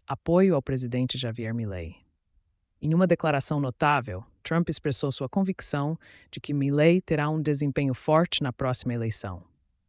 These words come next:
"Acreditamos que Milei vai ganhar as eleições. Ele merece", afirmou ao receber o presidente da Argentina na Casa Branca. E ainda mais significativamente, ele continuou: "Se ele vencer,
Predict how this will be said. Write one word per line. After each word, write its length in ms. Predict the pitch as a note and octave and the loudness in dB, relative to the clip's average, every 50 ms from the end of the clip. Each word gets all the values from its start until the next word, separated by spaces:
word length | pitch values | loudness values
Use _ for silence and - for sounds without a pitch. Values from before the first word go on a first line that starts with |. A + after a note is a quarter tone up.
| _ _ - | _ _ -10
"Acreditamos 640 | D3 - - F3 E3+ F3+ F3 - F#3+ F#3 F#3 F#3 | -4 0 2 2 2 2 4 4 6 6 6 4
que 120 | - - E3 | 2 2 2
Milei 340 | D#3+ D#3 D#3 D3+ D3 E3+ F3+ | 4 4 4 6 6 4 4
vai 160 | D#3 D3+ D3 | 4 4 4
ganhar 320 | C#3+ D3 C#3+ C#3 C#3 C3+ | 4 4 4 4 2 2
as 140 | C3+ C3 C3 | 0 0 0
eleições. 640 | C3+ C#3 C3+ B2 - - C3 B2 A2 G2+ - - - _ - | 0 0 0 0 0 -2 -2 -2 -2 -4 -6 -8 -10 _ -4
Ele 140 | C#3+ D3 D3+ | -2 0 2
merece", 560 | E3 D#3 D3 C#3 A#2 G#2 - - - G2 - _ _ _ _ _ | 2 2 4 2 2 0 -2 -6 -10 -12 -14 _ _ _ _ _
afirmou 400 | - A#2+ - C#3 B2+ C#3 C#3 C3+ | -12 -8 -4 -2 -2 0 2 2
ao 80 | C3+ C3+ | 2 2
receber 520 | B2+ C#3+ C3 - - B2+ B2+ C3+ C#3 C#3 | 2 0 0 -2 -2 0 0 2 2 2
o 20 | C3 | 0
presidente 560 | - C#3 C3+ B2+ B2 A#2+ C3 C3+ B2+ - - | 0 -2 -2 -2 0 0 0 0 0 0 -2
da 120 | C3 B2 | -2 -2
Argentina 520 | A#2+ A#2+ B2 A#2+ A#2 A2 - - C#3+ C#3 B2+ | 0 0 0 -2 -2 -2 -2 0 0 0 0
na 100 | A#2+ A2+ | -2 -4
Casa 240 | - A#2+ A#2 B2+ A#2+ | -4 -6 -6 -4 -6
Branca. 400 | A2 G#2 G2 D#2+ D#2+ - E2+ E2+ - _ _ _ _ _ _ _ - | -6 -6 -8 -10 -10 -12 -16 -18 -18 _ _ _ _ _ _ _ 2
E 100 | D#3+ E3+ | 4 6
ainda 280 | D#3+ E3 F#3+ G3+ G#3 | 8 8 8 8 8
mais 180 | G3 F#3 E3+ E3+ | 8 8 6 6
significativamente, 1120 | - - E3 D#3 D3+ C#3 - - - C#3 C3 - C#3+ C3 C3 B2 B2+ C3 C#3+ D3 - - - | 4 2 2 2 2 0 0 -2 -4 -4 -2 -2 -2 -2 0 2 2 2 2 2 0 -2 -2
ele 160 | - D3+ D3+ | 0 -2 0
continuou: 640 | - - D#3 D3+ - - D3+ C3+ A#2+ G#2 E2+ D2+ - _ _ _ _ _ _ | 0 0 -2 -2 0 0 0 0 -2 -4 -6 -8 -12 _ _ _ _ _ _
"Se 200 | - - - F3+ | -6 2 4 6
ele 140 | F3+ A3+ A#3+ | 8 8 6
vencer, 560 | A3+ A3 F3+ D#3+ - - D#3+ D3 D3 E3 | 6 6 4 4 2 2 4 4 4 2